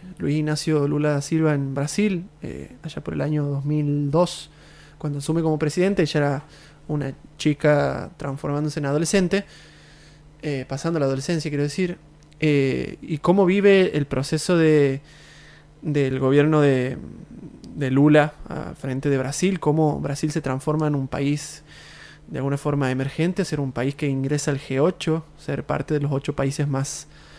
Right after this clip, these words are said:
eh, importantes a nivel económico de, del,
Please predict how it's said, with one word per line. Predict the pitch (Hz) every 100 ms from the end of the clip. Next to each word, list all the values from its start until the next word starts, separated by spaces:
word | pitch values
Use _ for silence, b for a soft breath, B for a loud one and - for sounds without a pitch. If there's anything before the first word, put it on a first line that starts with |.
| b b b b
eh, | - 139 127 123 123
importantes | 147 139 139 143 156 160 170 147
a |
nivel | 139 135 143
económico | 139 139 156 151 151
de, | 139 -
del, | - - - -